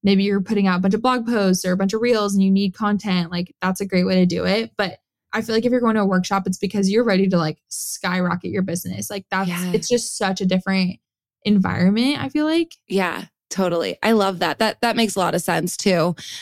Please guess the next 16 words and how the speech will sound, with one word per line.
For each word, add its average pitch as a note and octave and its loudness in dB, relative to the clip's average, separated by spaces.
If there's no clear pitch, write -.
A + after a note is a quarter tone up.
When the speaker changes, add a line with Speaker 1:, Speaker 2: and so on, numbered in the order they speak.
Speaker 2:
This G#3+ 4
was C4 0
just C#4+ 0
something G#3 2
I G3 2
was, F#3+ 2
like, G3 0
thinking F#3+ 0
about. F#3+ 2
I F#3 2
just G3 0
<laughs> - -6
kinda A#3 4
wanted G#3+ -2
to G#3 0
ask, F#3+ -2